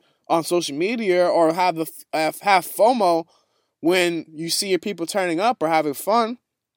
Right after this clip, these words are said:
You can spend some time working on your craft on a Friday afternoon or a Friday night. You can spend some time working on your craft on a Saturday morning, a Saturday evening.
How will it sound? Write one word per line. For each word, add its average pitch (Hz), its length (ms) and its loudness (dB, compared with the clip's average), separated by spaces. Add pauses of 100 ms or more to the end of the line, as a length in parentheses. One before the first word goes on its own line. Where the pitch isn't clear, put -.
(360)
You 320 120 -4
can 381 120 -2
spend 277 240 2
some 202 140 -4
time 180 360 2
working 156 300 0
on 156 80 -4
your 147 100 -4
craft 165 420 2
on 143 200 -2
a 135 60 -6
Friday 139 580 -2 (240)
afternoon 135 580 -4
or 123 140 -4
a 123 40 -6
Friday 139 360 0
night. 131 340 -6 (580)
You 254 140 -2
can 370 80 4
spend 294 240 0
some 226 140 -6
time 214 340 2
working 202 240 0
on 196 140 -4
your 185 120 -4
craft 196 400 6
on 175 200 -2
a 147 40 -2
Saturday 160 440 2
morning, 156 440 -2
a 143 60 -8
Saturday 147 440 0
evening. 165 520 -4